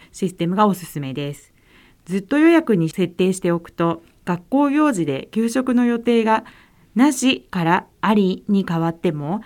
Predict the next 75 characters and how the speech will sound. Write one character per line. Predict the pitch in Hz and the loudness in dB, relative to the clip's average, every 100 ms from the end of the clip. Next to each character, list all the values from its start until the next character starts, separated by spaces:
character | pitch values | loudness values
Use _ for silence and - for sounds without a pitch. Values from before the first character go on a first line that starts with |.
| - - | -16 -6
残 | 220 262 233 | 2 4 4
高 | 196 165 | 2 0
さ | 165 | 0
え | 147 | -2
あ | 165 | 0
れ | 175 | 0
ば | 139 135 | -2 -6
自 | 143 160 | -4 -2
動 | 214 | 2
で | 240 | 2
予 | 240 | 2
約 | 233 233 226 | 2 0 -2
が | 226 | 0
入 | 226 214 | 0 0
り | 214 | 0
ま | 220 226 | 0 -2
す。 | - _ _ - - - _ | -4 _ _ -20 -20 -20 _
給 | - 285 | -4 -2
食 | 285 285 269 | -2 -4 0
は | 269 254 - _ - | 2 0 -2 _ -10
一 | 170 247 | -4 2
日 | 277 262 | 0 0
単 | - 330 285 | 0 2 2
位 | |
で | 185 | 2
利 | 151 | 0
用 | 160 175 | 0 0
で | 180 | -2
き | 185 208 | -2 -2
る | 151 | -2
の | 135 | -4
で、 | 135 123 _ _ - | -8 -10 _ _ -8
一 | 170 170 | -6 -4
ヶ | 220 | 0
月 | 247 247 | 0 2
前 | 254 277 254 | 0 2 0
か | 170 | 0
ら | 151 139 - _ _ | 0 -2 -8 _ _
献 | 190 190 | -2 -2
立 | 196 208 | 0 -2
表 | 226 | -2
を | 240 247 | 0 4
見 | 254 | 4
な | 294 | 2
が | 254 | 0
ら、 | 220 175 - - _ - | -2 -4 -8 -20 _ -6
お | 202 | -4
家 | 208 208 | -2 0
の | 208 214 214 _ _ | 0 0 -2 _ _
ご | 214 | -6
都 | 214 226 | -4 0
合 | 247 247 | 2 2
や | 254 - - - | 2 0 -6 -4
好 | 269 | 0
み | 247 202 | 2 2
の | 175 | 2
日 | 165 | 0
に | 151 | -2
合 | 143 | -2
わ | 208 | -2
せ | 262 254 | 0 0
て、 | 165 135 - - - | 0 -2 -10 -20 -12
パ | 170 | -6
ソ | 175 | -6
コ | 180 175 | -4 -2
ン | 175 | -2
や | 175 | -2
ス | - 196 | -4 -2
マ | 208 | 0
ー | 247 | 0
ト | 370 | 0
フ | 330 | 2
ォ | 202 | 2
ン | |
で | 147 - | 0 -6